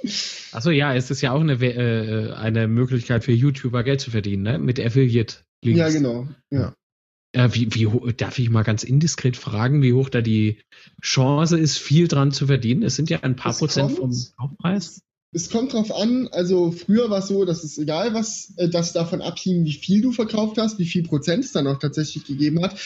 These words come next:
Speaker 2: Also die, die mehr verkauft haben, haben auch eine höhere Provision bekommen. Mittlerweile, seit letzten Oktober, ist es aber so, dass es, äh, nach Genre geregelt ist. Also Smartphones, Tablets und so weiter und so fort geben leider nur ein Prozent.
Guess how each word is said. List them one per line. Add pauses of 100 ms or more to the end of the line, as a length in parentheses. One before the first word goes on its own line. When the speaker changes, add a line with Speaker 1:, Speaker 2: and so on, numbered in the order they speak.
(120)
Speaker 2:
Also
die,
die
mehr
verkauft
haben,
haben
auch
eine
höhere (280)
Provision
bekommen. (260)
Mittlerweile,
seit
letzten
Oktober,
ist
es
aber
so, (380)
dass
es, (280)
äh,
nach
Genre
geregelt
ist.
Also (340)
Smartphones,
Tablets
und
so
weiter
und
so
fort
geben
leider
nur
ein
Prozent.